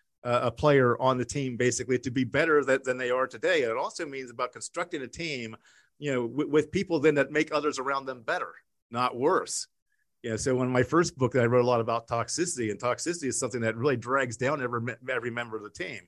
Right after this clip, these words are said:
That's something that you can test for during the hiring process. Uh, and it's something that sometimes you have to deal with because if you're, you're a new manager, you're typically are brought in as a new manager because the old manager,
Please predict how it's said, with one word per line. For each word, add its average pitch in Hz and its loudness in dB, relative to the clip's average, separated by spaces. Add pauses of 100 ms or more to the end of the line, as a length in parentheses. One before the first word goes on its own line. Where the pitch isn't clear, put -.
(400)
That's 151 0
something 160 0
that 123 -4
you 151 2
can 135 -4
test - -2
for 110 0
during 127 0
the 120 -2
hiring 147 -2
process. 92 -10 (540)
Uh, 113 0
and 117 2
it's 117 0
something 127 2
that 117 -4
sometimes 135 0
you 131 0
have 127 2
to 135 -6
deal 143 4
with 123 0
because 123 -2
if 117 -8
you're, 123 -2
you're 123 0
a 120 0
new 123 0
manager, 131 -2
you're 123 -2
typically 143 0
are 113 0
brought 135 2
in 147 0
as 120 -2
a 123 -4
new 127 0
manager 135 -2
because 120 -6
the 123 -8
old 165 -4
manager, 123 -4